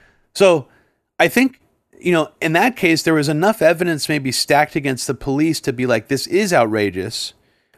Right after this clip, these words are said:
but yet we didn't see, you know, the mainstream media or even conservative media agreeing that this was an outright murder yet.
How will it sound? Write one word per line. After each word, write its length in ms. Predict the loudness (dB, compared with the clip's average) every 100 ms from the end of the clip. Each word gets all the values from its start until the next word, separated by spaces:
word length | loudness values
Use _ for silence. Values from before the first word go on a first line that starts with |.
| _
but 320 | 4 4 0 _ _ _ _ -2
yet 320 | 4 4 2
we 100 | 0
didn't 220 | 0 0
see, 520 | 0 -2 0 0 -2 -4 _ _ _ _
you 80 | -2
know, 80 | -2
the 80 | 0
mainstream 560 | 0 0 -2 -2 -2
media 480 | 0 0 2 4 4
or 240 | 2 2
even 240 | 2 2 -2
conservative 600 | -4 -4 -4 -2 -4 -2
media 440 | -2 0 0 0
agreeing 600 | 0 -2 0 0 0 0
that 160 | -2 -2
this 240 | -4 -2
was 240 | 0 0 -2
an 100 | -2
outright 480 | 0 0 0 -2 -2
murder 640 | 0 2 2 -2 -6 -10 _ _ _ _ -4
yet. 280 | -2 -4